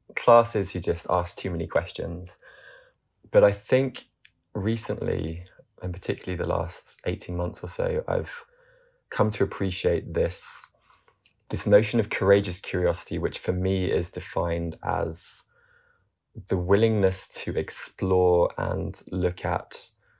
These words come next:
things which are potentially painful or things which are potentially hard or challenging. And for me, that's been a kind of a guiding,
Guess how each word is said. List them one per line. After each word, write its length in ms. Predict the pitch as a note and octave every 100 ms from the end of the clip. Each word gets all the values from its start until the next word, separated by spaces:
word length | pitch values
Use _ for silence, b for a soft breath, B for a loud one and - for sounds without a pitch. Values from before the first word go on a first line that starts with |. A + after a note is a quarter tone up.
| _ _ _ -
things 260 | A2+ B2+
which 180 | B2+ -
are 40 |
potentially 480 | A2+ G#2+ A2+ - G2+
painful 600 | F2+ - F#2+ F#2 - G2 _ -
or 160 | F#2+ F2+
things 340 | - F#2 F2
which 200 | - -
are 40 |
potentially 840 | - - F2 - - F2 F2 E2+ F2 _ _ _ _ _
hard 400 | - G#2 G#2 F2+
or 120 | -
challenging. 600 | E2+ - F2 F#2 - - - _ _ _ _ _ _ _ -
And 600 | F2+ F2+ F2 F2 F2 E2+ - - - _ _ -
for 220 | - - F#2+
me, 280 | F#2+ G2+
that's 420 | F2+ F2+ - - - -
been 380 | F#2 F2 F2 E2+
a 140 | -
kind 340 | F#2 - F2+ E2
of 120 | E2
a 100 | E2+ -
guiding, 640 | - F2 F2 F2 F2 F2 F2+